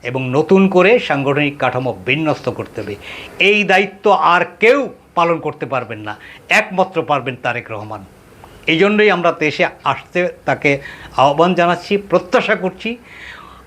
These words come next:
হাজারো হাজারো, লক্ষ লক্ষ, কোটি কোটি মানুষ বিশ্বাস করে যে তারেক রহমান আসলে অবস্থার পরিবর্তন ঘটবে।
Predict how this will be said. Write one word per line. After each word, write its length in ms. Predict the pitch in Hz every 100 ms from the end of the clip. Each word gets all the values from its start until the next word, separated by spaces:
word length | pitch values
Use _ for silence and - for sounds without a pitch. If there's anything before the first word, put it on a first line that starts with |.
| -
হাজারো 460 | - 202 214 233 233
হাজারো, 360 | 180 214 220 220 214 202
লক্ষ 200 | 208 -
লক্ষ, 240 | 226 220 233 -
কোটি 240 | - 240 262
কোটি 260 | 247 240 226
মানুষ 280 | 180 208 220 - 127
বিশ্বাস 380 | 185 - 254 247
করে 200 | 170 131 190 - - - -
যে 100 | 143
তারেক 340 | 160 180 202 202
রহমান 340 | 214 226 220 220 160
আসলে 360 | 175 - 214 302 - - _
অবস্থার 420 | 156 180 - 202 170
পরিবর্তন 480 | 165 156 143 143 139
ঘটবে। 360 | 120 120 98